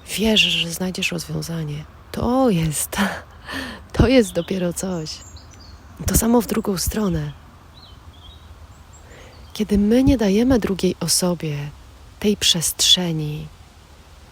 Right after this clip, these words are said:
to dajemy jej jednoznaczny sygnał. Nie radzisz sobie. Nie jesteś w stanie sobie poradzić. Nie masz wystarczającej wiedzy i umiejętności.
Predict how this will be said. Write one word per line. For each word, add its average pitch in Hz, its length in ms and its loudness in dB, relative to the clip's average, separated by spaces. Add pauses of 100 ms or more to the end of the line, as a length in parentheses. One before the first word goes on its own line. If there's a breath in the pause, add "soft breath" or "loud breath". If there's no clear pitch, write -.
(140)
to 196 100 -8
dajemy 233 420 4
jej 214 200 6
jednoznaczny 180 680 0
sygnał. 156 540 -6 (1200)
Nie 214 120 0
radzisz 233 380 0
sobie. 175 360 -4 (1400)
Nie 233 100 2
jesteś 240 320 0
w - 60 -4
stanie 247 380 0
sobie 180 240 -6
poradzić. - 760 -8 (720)
Nie 233 180 4
masz 262 200 4
wystarczającej 202 840 -2
wiedzy 190 380 -2
i 190 40 0
umiejętności. 175 1000 -4